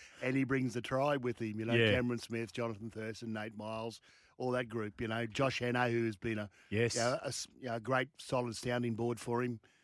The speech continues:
Speaker 2: Uh, yeah, so the troops staying together, which is great news.
Speaker 1: I, I, it's interesting. I would love to have been a,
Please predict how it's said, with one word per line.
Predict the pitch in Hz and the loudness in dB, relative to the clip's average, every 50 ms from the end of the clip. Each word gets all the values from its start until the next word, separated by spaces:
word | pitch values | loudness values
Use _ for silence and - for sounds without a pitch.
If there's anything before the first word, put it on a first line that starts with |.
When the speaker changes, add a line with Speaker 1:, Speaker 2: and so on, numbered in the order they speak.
| _ _ _ - | _ _ _ -8
Speaker 2:
Uh, | - 120 120 120 123 127 | -6 -4 -2 0 0 2
yeah, | 135 139 131 117 | 2 2 2 0
so | - - 131 123 120 120 117 117 | 0 0 2 2 2 2 2 0
the | 113 117 | -2 -4
troops | - - 139 131 117 - - - _ _ _ - | -2 0 0 0 0 -4 -10 -12 _ _ _ -20
staying | - - - 127 123 127 117 | -10 -2 0 2 2 2 0
together, | 117 107 123 135 147 139 | -2 -2 0 0 0 0
which | 131 127 - | -2 -4 -4
is | - 104 | -6 -6
great | 104 131 127 131 120 | -2 -2 0 0 0
news. | 123 151 170 156 - - - _ - | -2 -2 -2 -4 -6 -12 -14 _ 6
Speaker 1:
I, | - 139 156 | 8 8 8
I, | 170 156 147 | 10 8 6
it's | 147 143 135 - | 6 6 4 4
interesting. | 165 165 156 - - - 151 135 123 | 4 6 6 4 4 2 4 4 6
I | 123 127 | 6 6
would | 123 127 139 143 143 135 | 6 4 4 2 4 6
love | 143 151 156 151 - | 6 6 6 4 4
to | 165 | 2
have | 143 113 - | 2 4 6
been | 143 127 123 117 | 6 6 8 6
a, | 113 110 110 107 107 | 6 6 6 6 6